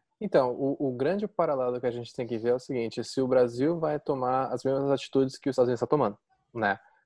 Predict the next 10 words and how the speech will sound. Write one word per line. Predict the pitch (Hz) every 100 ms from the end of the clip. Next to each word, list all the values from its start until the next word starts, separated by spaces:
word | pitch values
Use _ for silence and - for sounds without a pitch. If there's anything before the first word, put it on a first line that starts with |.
| _ 127
No | 120
ponto | 131 127
de | 127
vista | 120 117 117
dos |
Estados | - 120 113
Unidos, | 131 135 135
é, | 113 107 _ _ _ -
o | 135
presidente, | 143 143 135 165 208 -